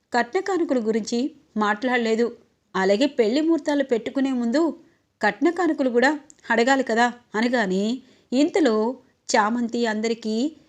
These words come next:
జ్యూస్ తీసుకుని వస్తుంది. రమాదేవి మౌనంగా చూస్తూ ఉంటుంది. రోజా అరుణ్ కిందికి వచ్చి, "కట్న కానుకలంటే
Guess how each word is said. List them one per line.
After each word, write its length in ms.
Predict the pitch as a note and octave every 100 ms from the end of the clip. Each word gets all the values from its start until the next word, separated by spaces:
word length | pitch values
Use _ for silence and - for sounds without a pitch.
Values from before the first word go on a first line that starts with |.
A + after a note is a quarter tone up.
| _
జ్యూస్ 340 | F3 B3+ C4+ -
తీసుకుని 340 | A3 - A#3+
వస్తుంది. 680 | A#3+ A3+ A#3 A3+ A#3 A#3+ - - _ -
రమాదేవి 840 | G#3+ G#3+ C#4 F#4+ E4+ A#3 G#3+ A3+ C#4+ _ A#3
మౌనంగా 500 | C#4 D#4+ B3+ G3+ B3
చూస్తూ 480 | - G#3+ G#3+ B3
ఉంటుంది. 600 | A#3+ A3+ A3+ A3+ B3 G#3+ - _ _ -
రోజా 380 | B3+ F4 E4 F4+
అరుణ్ 280 | C4 A3+ A3+
కిందికి 420 | A3 G3+ A#3 C4+
వచ్చి, 520 | A#3+ A#3+ G#3 A3 A#3+ _ _ _ -
"కట్న 300 | G#3 F3+ A3+
కానుకలంటే 880 | D4 E4+ E4 E4 D4 C4 C#4+ D4+ D4+